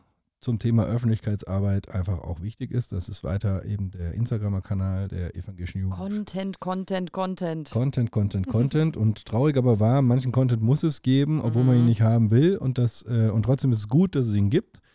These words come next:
Speaker 1: Und das waren, äh, in Köln gibt es, äh, von, zwischen dem elften und vierundzwanzigsten März die Internationalen Wochen gegen Rassismus. Und da haben wir jetzt, äh, und, äh, wenn, wenn ihr es hört, wir nehmen ein bisschen vorher auf, haben wir in den letzten zwei Wochen richtig, richtig viel, ähm, auch, auch geteilt,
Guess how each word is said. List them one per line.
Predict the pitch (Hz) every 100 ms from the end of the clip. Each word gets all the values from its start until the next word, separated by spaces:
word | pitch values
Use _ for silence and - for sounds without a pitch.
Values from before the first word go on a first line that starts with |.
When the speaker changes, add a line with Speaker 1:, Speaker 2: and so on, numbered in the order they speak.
| _ _ _
Speaker 1:
Und | - 117
das | 123 113
waren, | 113 120 123
äh, | - 110 107
in | 90 110
Köln | 117 135
gibt | 131 131
es, | 113
äh, | - 107 107
von, | 101 95 107 95
zwischen | - 107 101
dem |
elften | 117 156 -
und | 117
vierundzwanzigsten | - 127 110 104 98 -
März | 101 120 -
die | - 139
Internationalen | 151 143 127 110 104 104
Wochen | 92 - 107 98
gegen | 92 90
Rassismus. | 87 - 156 165 160 - - _ _ _ _ _
Und | 107
da | 107
haben | 117
wir | 113 110
jetzt, | 110 -
äh, | - 101 98 90 -
und, | 104 95 -
äh, | 92 85 -
wenn, | 104
wenn | 110 104
ihr | 95
es | 95
hört, | 113 143 147 -
wir | -
nehmen | 90 95
ein |
bisschen | 92 - 92
vorher | - 127 113
auf, | 113 117 -
haben | 104 131 123
wir | 113 117 120 - _ _ _
in | 110
den | 104 104
letzten | 110 -
zwei | - 101 101
Wochen | 92 95
richtig, | 110 123 104
richtig | 107 - -
viel, | 113 117 117 117 117
ähm, | 117 107 101 104
auch, | 104 98 -
auch | 95
geteilt, | - - 127 127 123